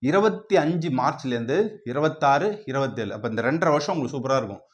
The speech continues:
So உங்களுக்கு முப்பது வருஷத்துக்கு பிரச்சனை இல்லாம ஓடும். ஏன்னா ஏழரை சனியில இதுக்கப்புறம் முப்பது வருஷம் தான். அப்ப இந்த காலகட்டத்துல மகர ராசிக்காரங்க சூப்பரா இருக்க போறீங்க. இப்ப இந்த மகர ராசிக்கு ஃபர்ஸ்ட் இந்த மூணு மாசம் இருக்கு இல்லையா,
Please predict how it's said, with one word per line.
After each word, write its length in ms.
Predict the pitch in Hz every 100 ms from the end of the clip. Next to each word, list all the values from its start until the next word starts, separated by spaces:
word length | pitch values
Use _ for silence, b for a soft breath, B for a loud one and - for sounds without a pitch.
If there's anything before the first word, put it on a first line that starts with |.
| b b -
So 40 |
உங்களுக்கு 320 | 202 190 185 160
முப்பது 360 | 180 165 277
வருஷத்துக்கு 400 | 202 190 208 170
பிரச்சனை 280 | 165 160 196
இல்லாம 240 | 180 175
ஓடும். 160 | 156 131
ஏன்னா 140 | 180 202
ஏழரை 300 | 175 196 190
சனியில 320 | 170 160 190
இதுக்கப்புறம் 460 | 156 135 - 170 143
முப்பது 220 | 147 123
வருஷம் 280 | 123 127 120
தான். 140 | - - _ _ -
அப்ப 240 | - 143 156
இந்த 240 | 160 160 156
காலகட்டத்துல 640 | 143 165 175 127 113 120
மகர 240 | 123 113 147
ராசிக்காரங்க 500 | 143 - 113 113 147
சூப்பரா 420 | 151 - 156 156 147
இருக்க 180 | 117 110
போறீங்க. 320 | 107 107 120 170
இப்ப 220 | - 160 220
இந்த 140 | 185
மகர 240 | 170 190
ராசிக்கு 300 | 226 214 180
ஃபர்ஸ்ட் 300 | - 185 -
இந்த 160 | 233 180
மூணு 180 | 160 175
மாசம் 240 | 165 165
இருக்கு 180 | 135 113
இல்லையா, 180 | 110